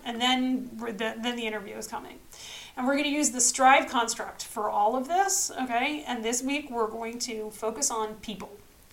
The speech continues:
okay? So you're gonna get a pen and paper, you're gonna ask yourself these questions, organize these questions so you're not, you know, like, so it's not overwhelming. Spend a little bit of time on it each day.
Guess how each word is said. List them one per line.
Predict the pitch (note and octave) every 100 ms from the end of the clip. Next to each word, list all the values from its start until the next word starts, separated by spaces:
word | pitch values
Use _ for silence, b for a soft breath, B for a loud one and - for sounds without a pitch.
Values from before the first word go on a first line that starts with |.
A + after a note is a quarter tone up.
| -
okay? | A#3 B3 C4 B B B
So | -
you're | A#3+ A3+
gonna | A3
get | A3 A3
a | C4+
pen | D4
and | D4+
paper, | C#4 C4 B3+ D4 D#4+ - B B
you're | A#3+
gonna | G#3+
ask | G#3+ A3 C#4 C#4+
yourself | D4+ D4 C4 B3+ B3+ - -
these | G3 A#3+ D4+
questions, | - B3 B3+ C4+ C#4 C#4+ C4+ B B B -
organize | D4 F4+ F#4 E4+ E4
these | D4+ C#4+
questions | - A#3 A#3+ B3 A#3+
so | A#3+ A3
you're | A3 A3
not, | A3 G#3 G#3+ A3 A3
you | B3+ A3
know, | G#3 G3+ G#3+
like, | G3+ G3 G3 - - -
so | B3+ B3+ A3
it's | G#3+
not | G#3 A#3+
overwhelming. | D4+ F#4 C4+ G#3 A3+ A3+ - B B B
Spend | - - C4+
a | B3+
little | A#3+ C4 D#4
bit | C4+
of | C#4+
time | - A3+ A3
on | G#3+ G#3+
it | G#3+ -
each | B3+ D4+ -
day. | G#3 - A#3+